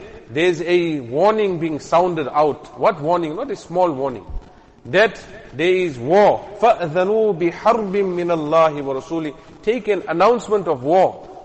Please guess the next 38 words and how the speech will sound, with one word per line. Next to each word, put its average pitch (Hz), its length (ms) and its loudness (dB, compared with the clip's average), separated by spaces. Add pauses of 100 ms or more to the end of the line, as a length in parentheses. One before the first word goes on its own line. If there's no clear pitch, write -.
Not 220 200 -8
from 151 280 -2
nato, 139 540 -4
not 175 200 -6
from 170 220 -6
America, 151 480 -4
not 160 180 -4
from 185 220 -2
Russia. 160 400 -2 (380)
Take 196 240 -4
an 165 100 -4
announcement 156 500 -4
of 113 160 -8
war 151 220 0
from 123 240 -10 (100)
Allah 196 320 6
and 170 100 2
Rasulullah 151 720 0 (120)
sallallahu 165 760 2
alayhi 139 200 -4
wasallam 151 440 -6 (260)
if - 140 -16
you 135 80 -8
do 143 120 -6
not 160 240 -4
desist 135 480 -6 (280)
from 127 140 -8
consuming 120 600 -10
interest. 107 400 -14 (240)
You 127 80 -12
do 151 80 -4
not 175 200 -2
desist 151 340 -4
from 143 160 -6
getting 139 280 -6
involved 135 400 0
in 127 100 -8
interest, 160 380 -12